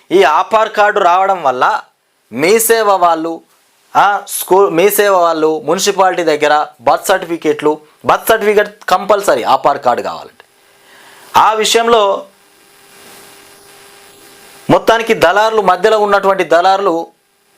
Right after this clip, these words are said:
మొత్తం డబ్బులు సంపాదించే ప్రయత్నం మీద ఉన్నారట.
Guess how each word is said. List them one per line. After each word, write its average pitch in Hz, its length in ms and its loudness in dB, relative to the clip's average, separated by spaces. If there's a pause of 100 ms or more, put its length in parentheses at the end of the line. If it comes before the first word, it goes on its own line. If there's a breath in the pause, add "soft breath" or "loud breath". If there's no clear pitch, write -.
(400)
మొత్తం 175 500 -2 (100)
డబ్బులు 147 340 0
సంపాదించే 180 500 0
ప్రయత్నం 135 420 -2
మీద 117 140 -4
ఉన్నారట. 127 340 -6